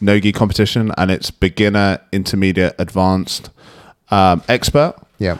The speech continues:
Speaker 1: your advanced is at the very highest, your more junior brown belts.
Speaker 2: Yeah.
Speaker 1: Um, but it's really for your kind of that purple belt
Speaker 2: Yeah.
Speaker 1: sort of area, I would imagine.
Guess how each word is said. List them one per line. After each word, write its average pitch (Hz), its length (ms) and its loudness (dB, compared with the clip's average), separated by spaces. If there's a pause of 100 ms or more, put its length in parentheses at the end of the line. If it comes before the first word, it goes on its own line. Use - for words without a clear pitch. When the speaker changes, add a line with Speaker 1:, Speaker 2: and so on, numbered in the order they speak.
Speaker 1:
your 110 180 6
advanced 107 680 0 (100)
is 92 540 2
at 101 140 0
the 98 80 2
very 95 320 2
highest, 90 760 -2
your 95 340 4 (280)
more 107 320 2
junior 95 300 2
brown 101 240 0
belts. - 400 0
Speaker 2:
Yeah. 92 240 -4 (420)
Speaker 1:
Um, 92 640 2
but 85 160 2
it's - 240 -4
really 95 240 2
for 87 140 -4
your 85 180 0
kind 87 240 -4
of 80 280 -4 (280)
that 87 220 -2 (200)
purple 87 440 -4 (100)
belt 82 300 -4 (280)
Speaker 2:
Yeah. 95 120 -2
Speaker 1:
sort 87 180 2
of 85 80 -4
area, 85 480 0
I 95 140 2
would 90 160 -2
imagine. 78 420 -8